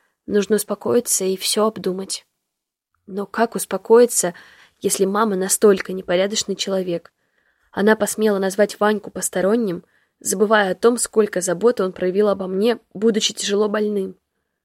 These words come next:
А по факту в этом доме посторонние мы. С Варей на руках мне тяжело передвигаться,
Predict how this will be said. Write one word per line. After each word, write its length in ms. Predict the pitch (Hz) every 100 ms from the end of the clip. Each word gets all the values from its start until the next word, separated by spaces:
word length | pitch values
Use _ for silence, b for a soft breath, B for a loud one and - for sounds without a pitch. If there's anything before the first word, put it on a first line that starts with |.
| _ _ -
А 80 | 202
по 120 | 202
факту 560 | - 233 262 - 185 - _ _ _
в 60 | 220
этом 260 | 240 185 190
доме 240 | 226 240
посторонние 760 | 190 - 190 214 254 185 170 -
мы. 320 | 202 214 170 - _ _ _ _ _ _ _ _ _ _ _
С 180 | - -
Варей 220 | 220 214
на 80 | 196
руках 380 | 202 226 - 208
мне 240 | 196 196
тяжело 400 | - 196 214 220
передвигаться, 800 | 220 208 214 214 196 190 -